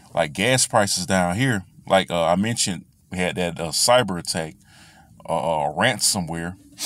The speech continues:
you know, which is, uh, they expect this to, uh, have an effect on gas prices. Okay, and I was looking at, uh, C N N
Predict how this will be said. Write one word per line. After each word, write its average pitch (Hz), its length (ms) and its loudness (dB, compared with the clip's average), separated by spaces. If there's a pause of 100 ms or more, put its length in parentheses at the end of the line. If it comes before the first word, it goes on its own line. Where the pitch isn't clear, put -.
(720)
you 95 120 2
know, 92 140 2 (340)
which 90 220 -4
is, 85 180 -4
uh, 90 440 2
they 98 160 2
expect 135 480 2 (2000)
this 110 300 2
to, 110 120 -2
uh, 98 400 2 (440)
have 117 240 2
an 92 80 4
effect 104 440 -2
on 98 160 -2
gas 120 300 2
prices. - 580 -6 (680)
Okay, 101 340 -2
and 92 120 -4
I 98 140 2
was 95 180 -4
looking 104 220 -4
at, 92 160 -2
uh, 87 180 0
C 107 300 -4
N 98 140 0
N 101 260 -4